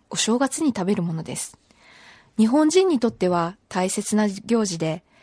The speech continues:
そしておせち料理には二十種類以上の料理があります。今日のキーフレーズ、We make osechi ryori during the end of the year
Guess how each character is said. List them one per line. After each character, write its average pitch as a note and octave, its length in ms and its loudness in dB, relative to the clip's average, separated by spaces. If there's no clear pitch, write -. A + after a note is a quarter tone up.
そ - 160 -4
し - 100 -2
て - 360 -2
お F3 80 -6
せ G3 120 -2
ち - 140 -2
料 C#4+ 180 4
理 C4 120 4
に G3 120 4
は D#3+ 200 -2
二 E3 100 0
十 F#3 140 0
種 - 240 0
類 C#4+ 180 2
以 E4+ 40 0
上 F4 200 4
の G#3 100 4
料 G3 200 2
理 F#3 100 0
が E3 100 -4
あ D#3+ 60 -4
り D#3 80 -6
ま D#3+ 180 -6
す。 - 240 -10
今 G4 140 6
日 G4 60 4
の D4+ 100 2
キ - 160 -4
ー F#3+ 60 -4
フ F#3 120 -12
レ F#3+ 120 2
ー F3 40 0
ズ、 - 260 -6
We G#3 140 4
make A3+ 440 2
osechi A#3+ 360 0
ryori G#3 480 2
during G#3+ 400 4
the G3+ 240 -2
end B3 260 4
of A3+ 120 0
the - 140 -8
year F3+ 440 0